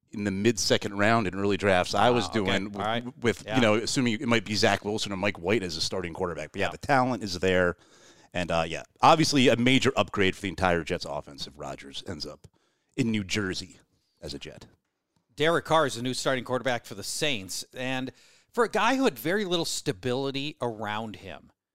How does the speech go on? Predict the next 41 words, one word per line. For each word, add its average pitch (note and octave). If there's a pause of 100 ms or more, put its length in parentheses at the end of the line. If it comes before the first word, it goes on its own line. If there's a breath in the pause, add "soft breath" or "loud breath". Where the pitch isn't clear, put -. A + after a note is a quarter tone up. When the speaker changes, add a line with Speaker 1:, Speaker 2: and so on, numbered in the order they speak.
(460)
Speaker 2:
throughout C#3
his A2+
entire F3+
career, C3+
first C3+
in B2
Oakland, A2+
then A2+
in A2
Las G#2+
Vegas, G#2
and, G2+
and G#2+
now A2
f-, -
in F#2+ (120)
New G2+
Orleans, C3+ (1080)
Carr's C4+
always D4
performed G3
fairly F#3+
well. B2
You B2
know, C#3+
he's D3
in F3
that D#3+
twenty-three D#3+
to D3
twenty-eight C#3+
touchdowns B2
almost B2+
every B2
year, B2
almost F3
always C#3+
around B2+
four B2+
thousand-ish B2
yards. A#2+